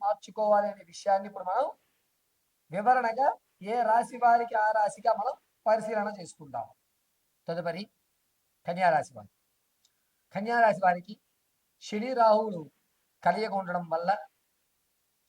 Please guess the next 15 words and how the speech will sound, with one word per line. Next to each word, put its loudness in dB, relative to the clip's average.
ఆరోగ్య, 0
ఐశ్వర్యపరంగా -6
ఎటువంటి -8
ఇబ్బందులు -8
కలగవు, -4
పర్వాలేదు, 4
క్రిత -4
నెల 0
కంటే -12
ఈ -
నెలలో -2
అవకాశాలు 0
కనబడుతున్నాయి, -6
దారులు 4
కనబడుతున్నాయి, -6